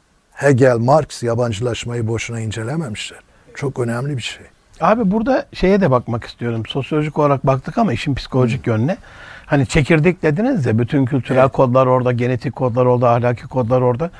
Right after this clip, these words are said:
Speaker 2: Ee, şimdi mesela aidiyete baktığımızda kurumsal aidiyet diyorlar. Kurumsal bağı artırmak adına inanılmaz faaliyetler, eğitimler,
Speaker 1: Evet,
Speaker 2: kitaplar.
Speaker 1: evet.
Speaker 2: Ama işte ayrılıyor adam. Maaşı beğenmiyor,
Speaker 1: Evet,
Speaker 2: ayrılıyor.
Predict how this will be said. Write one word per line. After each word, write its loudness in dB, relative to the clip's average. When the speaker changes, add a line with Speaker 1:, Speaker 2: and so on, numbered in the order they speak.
Speaker 2:
Ee, 0
şimdi 2
mesela 2
aidiyete 2
baktığımızda 0
kurumsal 0
aidiyet 2
diyorlar. -2
Kurumsal 2
bağı 6
artırmak -2
adına -6
inanılmaz 0
faaliyetler, 0
eğitimler, 2
Speaker 1:
Evet, 4
Speaker 2:
kitaplar. 4
Speaker 1:
evet. 2
Speaker 2:
Ama 4
işte 0
ayrılıyor 2
adam. 2
Maaşı 2
beğenmiyor, 4
Speaker 1:
Evet, 6
Speaker 2:
ayrılıyor. 2